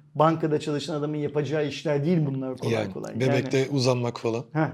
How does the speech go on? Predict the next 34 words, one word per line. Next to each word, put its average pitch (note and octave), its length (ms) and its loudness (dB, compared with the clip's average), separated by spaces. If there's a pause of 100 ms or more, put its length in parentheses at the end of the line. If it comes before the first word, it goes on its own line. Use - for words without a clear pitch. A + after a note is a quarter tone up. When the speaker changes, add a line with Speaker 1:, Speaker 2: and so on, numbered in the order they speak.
Speaker 1:
a-, D3 60 -8
a-, D#3 440 -4
aynen D#3 320 -4
öyle. B2+ 160 -6
O D3+ 120 2
yüzden F#3 380 2 (320)
hani, F#3+ 320 2 (300)
e, D3+ 340 4
bu G#3+ 180 2
ikisi G#3 380 2
de - 80 8
gelmişler B3 680 4
Türkiye'ye. C3+ 760 -2 (200)
Uçakla E3+ 380 0
mı F#3+ 100 2
geldiler, E3 420 2
yürüyerek E3 380 8
mi D3+ 100 -2
geldiler C#3+ 480 4
<laughs> - 0 -
bilmiyoruz B2+ 520 2
mesela. - 420 -12 (340)
Ama G3+ 320 2 (260)
iki A3+ 160 -4
bin A3 160 0
beş A3 140 0
yüz F#3+ 160 -6
tane E3 200 0
Türk F#3+ 180 -4
vatandaşından C#3 680 -4
yirmi F#3+ 320 4
milyon D3+ 360 0
dolar C#3+ 380 0
tokatlayıp G3+ 640 2